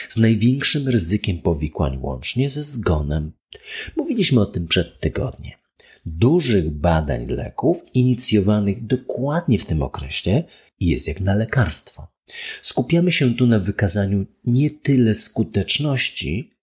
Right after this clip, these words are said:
lecz także bezpieczeństwa. Pacjenci mają niskie ciśnienie tętnicze, są dopiero w okresie stabilizacji. Niektórzy lekarze boją się włączać hipotensyjnie działające leki z Wielkiej Piątki.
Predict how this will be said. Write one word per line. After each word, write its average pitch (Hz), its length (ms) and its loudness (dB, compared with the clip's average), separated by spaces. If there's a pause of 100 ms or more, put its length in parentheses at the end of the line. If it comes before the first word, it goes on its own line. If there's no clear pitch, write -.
(100)
lecz - 320 -2
także 67 600 -6 (180)
bezpieczeństwa. - 1080 -2 (460)
Pacjenci 180 380 0
mają 160 220 2
niskie 156 320 0
ciśnienie 135 400 0
tętnicze, - 540 -10 (280)
są 90 220 2
dopiero 82 300 2
w - 140 -4
okresie - 340 -2
stabilizacji. 104 920 -2
Niektórzy 117 360 -2
lekarze 110 400 0
boją 98 540 0
się 62 200 -2
włączać 60 840 -8
hipotensyjnie 104 1000 2 (140)
działające 95 760 2 (220)
leki 82 580 0
z 80 120 -4
Wielkiej 69 640 -2
Piątki. - 500 -4